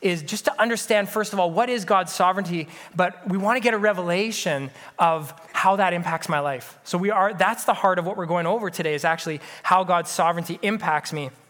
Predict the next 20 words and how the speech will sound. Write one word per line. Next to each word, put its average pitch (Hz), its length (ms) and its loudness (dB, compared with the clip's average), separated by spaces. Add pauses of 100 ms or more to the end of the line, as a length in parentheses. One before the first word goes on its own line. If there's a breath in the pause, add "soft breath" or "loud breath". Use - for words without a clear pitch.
(640)
But 170 140 0
first 277 260 0
of 240 80 0
all, 180 260 2 (560 loud breath)
let's 226 220 2
just 359 140 -4
read. 196 480 -2
If 175 100 -4
you 185 60 -2
have 220 220 2
your 226 80 0
Bibles, 175 440 0 (140)
feel 214 140 0
free 269 160 -4
to 262 80 -2
turn 185 260 0
to 170 60 -4
Hebrews 170 360 -6
chapter 165 320 -2
one. 160 320 0